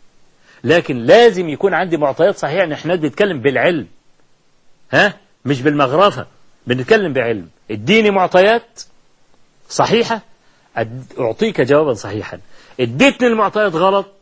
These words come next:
يبقى الجواب هيطلع غلط، لا تلمني، ولكن لوم الذي أعطاني المعطيات،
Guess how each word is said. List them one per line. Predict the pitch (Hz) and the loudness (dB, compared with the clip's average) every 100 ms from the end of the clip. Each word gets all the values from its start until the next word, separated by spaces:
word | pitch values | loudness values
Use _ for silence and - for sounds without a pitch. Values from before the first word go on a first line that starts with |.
| _ _ _ _ _ - | _ _ _ _ _ -10
يبقى | 135 147 | -6 -4
الجواب | 127 185 180 | 0 0 0
هيطلع | 185 - 147 | -4 -4 -4
غلط، | 147 190 185 151 | -2 -2 -2 0
لا | 196 254 247 | 0 2 2
تلمني، | 214 214 240 226 220 | 2 4 4 0 2
ولكن | 196 202 240 233 220 185 175 | 2 2 0 -2 -2 -2 2
لوم | 285 302 | 4 4
الذي | 262 220 233 208 208 | 0 0 0 0 0
أعطاني | 170 151 240 220 | 0 0 0 0
المعطيات، | 175 156 165 170 220 170 - | -4 -4 0 2 2 0 -6